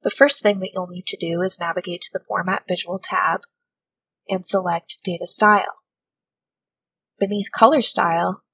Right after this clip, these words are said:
you can select Singular Rule, then select the function key. Here we can set up rules for how the data will display.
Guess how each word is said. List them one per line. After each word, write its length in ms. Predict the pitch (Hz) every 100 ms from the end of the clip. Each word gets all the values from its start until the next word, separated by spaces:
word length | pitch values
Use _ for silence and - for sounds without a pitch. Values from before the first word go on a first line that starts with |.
| _ -
you 100 | 196
can 140 | 202
select 280 | 196 185 -
Singular 460 | - 175 175 180
Rule, 400 | 202 220 202 - _ _ _ _ _ _ _ _ _
then 140 | 196 202
select 320 | 220 185 -
the 80 | 196
function 380 | 175 175 - -
key. 160 | - _ _ _ _ _ _ _ _ _ _ _ _ _ _ _ _ _ _ _ _ _ _ _
Here 240 | - 220
we 100 | 247
can 140 | 247 233
set 160 | 196
up 160 | 185 -
rules 300 | 185 190 -
for 140 | 208
how 180 | 180 175
the 100 | 175
data 220 | 170 165 -
will 120 | -
display. 500 | - - 226 185